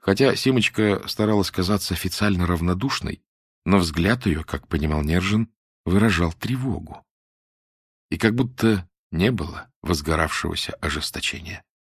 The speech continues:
Рубин смотрел на друга заботливо. Когда глаза его не были искажены страстью спора, они были почти женственно мягки.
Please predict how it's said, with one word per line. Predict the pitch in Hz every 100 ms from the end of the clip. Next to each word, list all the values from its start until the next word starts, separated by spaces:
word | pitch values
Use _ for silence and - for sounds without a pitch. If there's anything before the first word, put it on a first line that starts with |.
| _ _ _ -
Рубин | 92 107 90 73
смотрел | - 92 87 92
на | 92
друга | 82 90 87
заботливо. | 76 76 73 78 - 82 - _ _ _ _ _ _ -
Когда | 107 104
глаза | 98 104 90 113
его | 101 78
не | 82 92
были | 87 85
искажены | - 85 80 95
страстью | 90 - 92 - -
спора, | 80 - 95 82 80 _ _ _ _ _
они | - 90
были | 87 90
почти | 87 - - 82
женственно | 71 87 101 90 - - 82 82 85
мягки. | 90 95 95 - - -